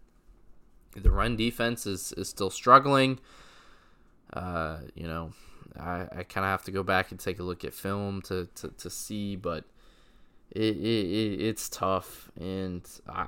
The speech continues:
I, you know, it sucks for the guys. The guys are hurting. It's, it's obvious there were a few players that were shaking their heads and had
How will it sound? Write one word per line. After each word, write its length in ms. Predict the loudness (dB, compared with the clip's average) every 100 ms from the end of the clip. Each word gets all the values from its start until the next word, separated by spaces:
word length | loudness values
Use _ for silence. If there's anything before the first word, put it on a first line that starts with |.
| -8
I, 240 | -14 -14 -14
you 140 | -10
know, 220 | -8 -4 -4
it 120 | -4
sucks 380 | 0 4 4 0
for 140 | -6
the 120 | -2
guys. 800 | 4 8 8 8 4 2 -4 -14 -20 -20 -20 -20 -20 _
The 140 | -4 6
guys 280 | 8 8 6
are 80 |
hurting. 440 | 8 8 8 -4 -8 -18 -20 -16
It's, 360 | -8 -6 -6 -6
it's 180 | -6 -2
obvious 460 | 8 8 8 -2 0
there 140 | 2
were 120 | 2
a 40 | 2
few 200 | -2 -2
players 520 | 2 2 2 -2 -2
that 260 | -2 -4 -8 -20 -20 -20 -20 -4
were 260 | 2 2
shaking 400 | 2 4 4 4
their 160 | -2 0
heads 540 | 2 4 4 2 -6
and 260 | -6 -6 -8
had 280 | -4 -6